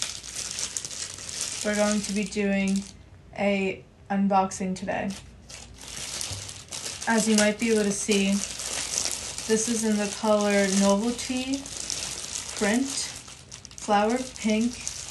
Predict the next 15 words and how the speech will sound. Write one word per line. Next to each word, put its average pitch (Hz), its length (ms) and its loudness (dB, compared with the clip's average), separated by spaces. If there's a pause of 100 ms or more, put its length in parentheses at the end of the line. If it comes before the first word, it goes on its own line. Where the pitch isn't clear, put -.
(240)
and 202 320 6
Bright 202 320 4 (320)
Violet. - 480 2 (2750)
This 220 180 0
is 220 100 0
the 226 80 2
bag. 190 560 6 (640)
It's 202 300 -2
very 202 480 2
cute. 202 720 0 (1200)
Um, 196 460 2 (480)
it's - 380 -8 (400)
a 208 60 -6
cylinder 202 560 0
shape. 202 440 -4